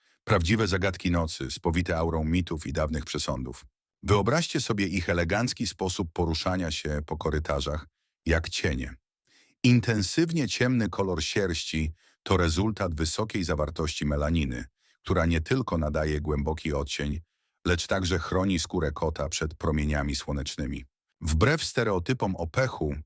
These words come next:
współczesne badania wykazują, że czarne koty charakteryzują się niezwykłą niezależnością i spostrzegawczością. Niczym mali detektywi uważnie badają każdy zakamarek swojego otoczenia.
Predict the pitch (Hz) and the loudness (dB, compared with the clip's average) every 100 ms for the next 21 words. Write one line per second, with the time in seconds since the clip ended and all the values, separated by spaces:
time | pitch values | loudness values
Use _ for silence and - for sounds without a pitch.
0 | - - - 98 87 120 - 95 82 80 | -6 -4 2 2 2 0 0 0 0 2
1 | 98 95 80 85 80 76 131 104 78 76 | 0 0 -2 0 0 0 0 -2 -2 -2
2 | 78 73 104 104 95 85 80 120 - 80 | -4 -2 0 0 0 -2 -2 -2 -2 -2
3 | 78 - - - 101 95 101 90 85 104 | -2 -6 -8 0 2 2 0 0 0 0
4 | 95 85 87 87 87 82 110 110 92 85 | 0 0 2 2 2 2 -2 0 0 2
5 | 104 113 101 78 85 90 - 92 92 - | 2 0 0 0 0 0 -2 -2 -2 -8
6 | _ _ - 104 - 95 - 92 82 80 | _ _ 0 0 0 -4 -2 -2 -2 -2
7 | 90 78 - 65 - _ _ _ - _ | -2 -4 -6 -10 -14 _ _ _ -20 _
8 | - 113 135 113 92 92 120 135 120 104 | 2 4 4 2 4 2 2 2 0 0
9 | 87 - 107 98 98 - 98 92 113 120 | -2 0 0 2 -2 0 0 2 0 2
10 | 123 95 87 95 92 82 80 - 120 117 | 2 2 2 2 2 0 -2 0 2 2
11 | 120 98 90 90 90 92 78 - 87 82 | 2 0 0 0 2 0 -2 -2 -2 0
12 | 78 80 80 76 64 | -2 -4 -4 -4 -6